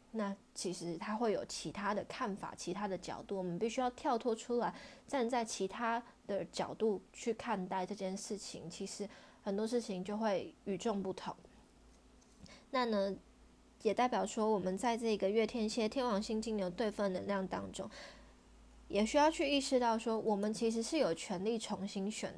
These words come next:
择的。我们永远有权利重新选择，你想要什么工作、什么未来、什么人际关系、什么情感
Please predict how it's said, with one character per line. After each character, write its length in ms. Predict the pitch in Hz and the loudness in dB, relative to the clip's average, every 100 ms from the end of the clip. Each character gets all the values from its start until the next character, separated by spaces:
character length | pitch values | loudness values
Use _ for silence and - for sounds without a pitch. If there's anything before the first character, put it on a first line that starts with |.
| - | -12
择 260 | - 80 - | -12 -12 -10
的。 160 | - - - - - - | -10 -12 -16 -20 -20 -14
我 140 | - 196 | -6 -2
们 260 | 202 196 | 0 0
永 200 | 190 190 | 2 2
远 180 | 254 240 | 4 2
有 120 | 165 | 2
权 340 | 101 - 175 180 | -4 -6 -6 -2
利 160 | 208 | -2
重 240 | 185 180 170 | -2 -4 -4
新 200 | 190 196 | -4 -4
选 200 | - - 131 | -6 -8 -10
择， 260 | - - - | -12 -12 -6
你 120 | 220 | -2
想 180 | 262 226 | 0 2
要 220 | 226 226 220 | 2 2 -2
什 160 | - - | -6 -6
么 100 | 175 | -4
工 240 | 175 202 220 | 0 0 2
作、 200 | 226 165 | 0 0
什 160 | - | -2
么 100 | 175 | -4
未 200 | 180 226 | 0 0
来、 160 | 170 156 | 0 -2
什 160 | - | -6
么 80 | 165 | -4
人 120 | 175 | -2
际 160 | 180 202 | -2 -2
关 160 | 196 208 | -2 0
系、 140 | 196 | -2
什 140 | 196 | -2
么 80 | - | -8
情 220 | 175 190 | -6 -4
感 120 | 190 | -4